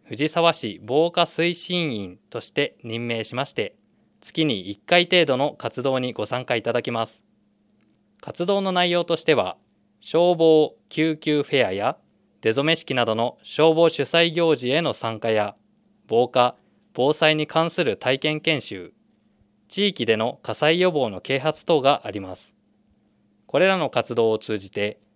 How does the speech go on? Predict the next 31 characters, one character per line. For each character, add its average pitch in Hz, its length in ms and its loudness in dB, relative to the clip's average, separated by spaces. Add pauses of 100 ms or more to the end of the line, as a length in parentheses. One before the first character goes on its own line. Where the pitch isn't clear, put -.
消 147 260 0
防 151 200 4
行 143 160 2
政 110 280 -2
に 95 60 -10
対 123 220 -2
す 151 120 -4
る 113 120 -4
理 135 120 -4
解 143 240 0
を 98 80 -2
深 - 220 -4
め 160 100 -4
て 113 120 -6
い 101 60 -6
た 113 100 -4
だ 113 120 0
き、 113 240 -10 (640)
地 156 180 0
域 135 160 -4
に 110 80 0
お 104 80 -2
け 120 100 2
る 123 240 -2
火 117 120 -10
災 156 240 4
予 165 100 4
防 156 160 4
活 147 240 -4
動 113 180 0
の 143 220 -2